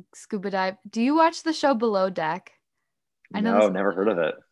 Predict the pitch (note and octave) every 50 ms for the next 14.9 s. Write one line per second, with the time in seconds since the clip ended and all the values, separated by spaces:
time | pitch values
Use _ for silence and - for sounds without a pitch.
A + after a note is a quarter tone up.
0 | _ _ _ C#4 C#4 - - - B3 - C#4 C4+ - - D4+ D4 E4 E4+ E4+ E4+
1 | E4 D#4+ E4+ C#4+ G3+ G3 G3+ A3+ - B3+ A#3+ A#3 F#3+ - - D#3+ D#3+ F3+ G#3+ A3
2 | - - G#3 F#3+ F#3+ G3 G3 - - C4 B3+ - C4+ A#3+ A#3 C4 B3 A#3+ B3 A#3+
3 | G3 F#3+ E3+ F3 F3 - - G3 F#3 F3 E3+ F#3+ G3 G3 G#3+ G#3 G#3+ A3 G3 -
4 | G3 G3 G3 G3+ G3+ F3+ E3 D#3 D#3+ D#3+ - - - E2+ - - B3+ A#3+ - -
5 | - - - G4 G#4+ - - A4 - - F#4 F#4 F4+ - D#4+ D#4+ E4+ D4+ - C#5
6 | B2 - C#4+ - C#3 E3 D#3+ C3+ - - D#3 D3+ D3+ D3 - - - D3+ F#3 D#3
7 | G#2+ - B2 C3 C3 C3+ - C#3 C#3+ C#3+ - D#3 F3 F3 G3 D3+ D3 D3 C3+ C3
8 | D#3+ E3+ D3+ E3 D#3 C#3+ A#2 B2 C#3+ E3+ - - C3 - - C#3+ D3 C3+ A2+ C#3
9 | E3+ D#3+ - - A#2+ A2 - - D3+ - - C#3 C3+ C3+ B2+ A#2 G#2 - - -
10 | B2+ D#3 F#3 B2 - G3 F#3 - - - - - - _ _ _ _ _ _ F#3+
11 | G3 G3 - G3 F3+ E3+ E3+ E3+ E3 D#3+ D3 D3 D3 D#3 D#3 _ _ _ _ _
12 | _ _ _ _ _ - A2 A#2 A#2+ A#2+ A2+ A2+ A#2 A2+ A2 - - B2 G#2+ -
13 | A#2 B2 C#3+ B2+ G2 F#2 - - - - - C3 C#3+ E3 F3 D#3+ D3 C3+ C#3+ C#3+
14 | C#3 B2 B2 G#2+ A#2 A#2 A2+ B2 A2 G2 G2 G2+ A2 A#2 A#2+ A2+ -